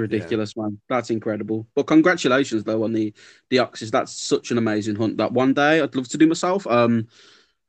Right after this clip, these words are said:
Speaker 2: yeah, but pre-Gen six hunts, I, I'm not looking forward to doing, but I'm gonna have
Speaker 1: <laughs>
Speaker 2: to, uh, because of something that would be in your Discord, which, again, we'll, we'll talk a bit later on, man. But other than the Deoxys, anything else that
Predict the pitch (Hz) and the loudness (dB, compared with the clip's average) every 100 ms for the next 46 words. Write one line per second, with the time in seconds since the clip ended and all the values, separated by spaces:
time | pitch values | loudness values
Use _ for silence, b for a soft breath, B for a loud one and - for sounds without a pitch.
0 | _ 135 123 92 87 - 160 139 - 180 | _ 0 2 2 -4 -12 -12 -12 2 4
1 | 202 180 208 185 160 175 180 - 156 190 | 4 4 4 2 2 0 0 -2 -2 -2
2 | - - - 120 135 143 156 147 151 - | -6 -8 -6 -2 0 0 0 0 0 0
3 | 151 156 185 208 214 240 175 123 - b | -2 0 0 0 -4 -2 0 -2 -4 b
4 | b b 135 165 214 247 131 131 135 202 | b b 0 2 2 0 -2 2 4 4
5 | 180 143 151 156 151 - 160 143 - 156 | 2 2 4 4 2 0 0 0 -2 -4
6 | - 175 170 165 160 - 147 147 170 165 | -2 -2 0 0 -2 -4 -2 2 4 6
7 | 165 165 180 - 123 117 110 117 117 117 | 4 4 -2 -2 -2 -2 -6 -4 -2 -2
8 | 156 190 - 147 - 104 78 92 104 104 | -4 -4 -4 -6 -6 -6 -4 -4 -6 -6
9 | 101 104 104 120 - B B - 214 254 | -4 -4 -4 -4 -6 B B 2 4 4
10 | 233 180 139 175 147 131 147 175 175 175 | 4 6 6 4 2 -2 2 2 2 -2
11 | 165 - | -2 -4